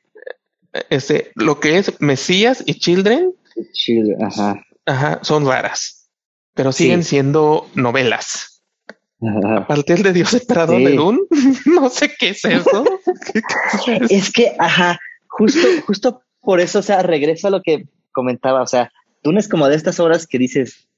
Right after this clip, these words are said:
Speaker 2: "No se va a poder adaptar". Ya lo están intentando con esta primera. Tengo fe en que sí va a cerrar como esta trilogía con los siguientes dos libros,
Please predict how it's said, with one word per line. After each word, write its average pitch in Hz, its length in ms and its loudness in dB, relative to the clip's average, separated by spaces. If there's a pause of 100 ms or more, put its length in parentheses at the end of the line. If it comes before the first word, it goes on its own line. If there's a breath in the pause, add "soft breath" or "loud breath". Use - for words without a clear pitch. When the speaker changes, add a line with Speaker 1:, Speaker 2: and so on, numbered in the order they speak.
(100)
Speaker 2:
"No 131 300 0
se 196 140 0
va 175 80 4
a 170 60 -2
poder 147 220 2
adaptar". 147 460 0 (540 loud breath)
Ya 131 260 0
lo 180 80 4
están 180 200 0
intentando 180 760 0 (380)
con 123 160 -2
esta 127 200 -2
primera. 143 580 0 (240)
Tengo 147 280 0
fe 156 580 0
en 127 140 -2
que 117 120 -6
sí - 160 -2
va 143 100 2
a 147 40 0
cerrar 123 340 -2
como 127 200 -2
esta 120 200 -4
trilogía 113 500 0
con 127 180 -2
los 95 140 -2
siguientes 107 400 0
dos 110 140 2
libros, 120 540 0